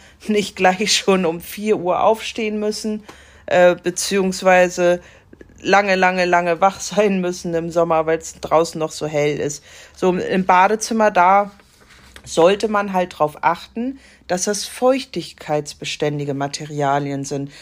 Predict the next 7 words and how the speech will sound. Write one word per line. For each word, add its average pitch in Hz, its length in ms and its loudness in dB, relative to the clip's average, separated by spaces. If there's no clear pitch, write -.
Es - 140 -6
gibt 233 180 -4
Materialien 185 800 0
im 151 240 -8
Plissé-Bereich 226 960 -4
zum 196 200 -8
Beispiel, 175 520 -2